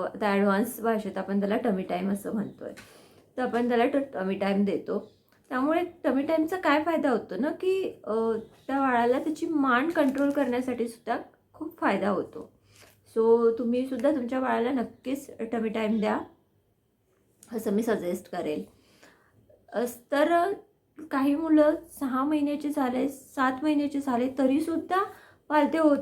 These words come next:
नाही आहे किंवा आठ महिन्याचे झाले तरी पालथे खूप लेट होत आहे पालथे पडायला,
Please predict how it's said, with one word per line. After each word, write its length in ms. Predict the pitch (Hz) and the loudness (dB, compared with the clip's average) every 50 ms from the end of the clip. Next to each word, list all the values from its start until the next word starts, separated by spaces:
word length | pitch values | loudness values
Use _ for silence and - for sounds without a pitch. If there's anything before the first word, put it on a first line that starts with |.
| - | -2
नाही 460 | 233 233 220 214 202 190 175 175 180 | -4 -2 0 0 0 -2 -2 -2 -2
आहे 280 | 190 202 196 196 190 226 294 - _ _ _ _ _ _ _ _ _ _ _ _ _ | -2 -4 -2 -4 -4 -6 -6 -10 _ _ _ _ _ _ _ _ _ _ _ _ _
किंवा 160 | 247 226 269 | -2 2 4
आठ 220 | 254 262 294 - | 4 4 4 0
महिन्याचे 400 | 349 370 359 349 349 349 339 330 | -2 -2 -2 0 0 0 -2 -2
झाले 300 | 330 311 311 269 240 247 240 | -2 -2 -2 0 0 -2 -2
तरी 140 | 233 226 240 | -4 -4 -4
पालथे 380 | - 233 208 202 - 277 302 - | -4 -4 -4 -2 -2 -4 -4 -2
खूप 260 | - 370 392 392 - - - - _ _ _ _ _ - | -2 -4 -4 -4 -6 -12 -16 -18 _ _ _ _ _ 0
लेट 400 | 262 285 302 277 302 339 339 339 | 4 6 8 8 8 6 2 2
होत 160 | 339 277 233 - - | 2 2 2 0 -2
आहे 100 | 180 185 | -6 -6
पालथे 380 | 185 - 240 214 196 196 - 214 | -4 -4 -4 -4 -4 -4 -6 -6
पडायला, 400 | 202 202 196 185 190 196 247 | -6 -6 -4 -4 -4 -2 -2